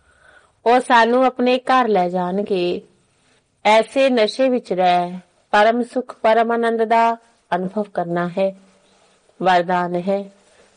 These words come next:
ਸੇਵਾ ਦੀ ਲਗਨ ਦੁਆਰਾ ਲੌਕਿਕ ਨੂੰ ਅਲੌਕਿਕ ਪ੍ਰਵਿਰਤੀ ਵਿੱਚ ਪਰਿਵਰਤਨ ਕਰਨ ਵਾਲੇ ਨਿਰੰਤਰ ਸੇਵਾਧਾਰੀ ਭਵ। ਸੇਵਾ ਦੀ ਲਗਨ ਦੁਆਰਾ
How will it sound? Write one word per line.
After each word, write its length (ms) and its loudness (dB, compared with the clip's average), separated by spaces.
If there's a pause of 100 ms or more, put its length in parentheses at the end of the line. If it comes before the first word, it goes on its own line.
ਸੇਵਾ 460 2
ਦੀ 160 0
ਲਗਨ 400 2
ਦੁਆਰਾ 500 4 (300)
ਲੌਕਿਕ 460 -2
ਨੂੰ 220 2
ਅਲੌਕਿਕ 520 -2
ਪ੍ਰਵਿਰਤੀ 480 -4
ਵਿੱਚ 320 -6 (720)
ਪਰਿਵਰਤਨ 720 4
ਕਰਨ 320 0
ਵਾਲੇ 580 0 (240)
ਨਿਰੰਤਰ 640 2 (120)
ਸੇਵਾਧਾਰੀ 640 -2
ਭਵ। 300 -4 (1120)
ਸੇਵਾ 480 2
ਦੀ 220 0
ਲਗਨ 400 0
ਦੁਆਰਾ 560 0